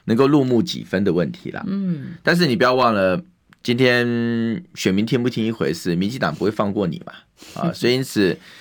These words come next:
Speaker 1: 民进党一定会拿这个两岸政策来交锋。每，每次总统大选哪一次不是以两岸作为政策交锋的最核心？零八如此，一二如此，一六如此，二零如此啊。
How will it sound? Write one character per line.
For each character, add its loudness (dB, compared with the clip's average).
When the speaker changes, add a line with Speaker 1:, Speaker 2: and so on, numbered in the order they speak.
Speaker 1:
民 -2
进 -2
党 2
一 -4
定 -2
会 2
拿 2
这 -4
个 2
两 0
岸 0
政 0
策 -2
来 0
交 0
锋。 -2
每， 0
每 2
次 0
总 2
统 0
大 2
选 -6
哪 -2
一 2
次 -6
不 -6
是 -2
以 -4
两 -2
岸 -2
作 0
为 2
政 -2
策 -2
交 -2
锋 -6
的 -4
最 -2
核 -8
心？ -12
零 2
八 2
如 0
此， 2
一 4
二 4
如 6
此， -2
一 -2
六 4
如 -2
此， -8
二 2
零 -2
如 -8
此 -16
啊。 -18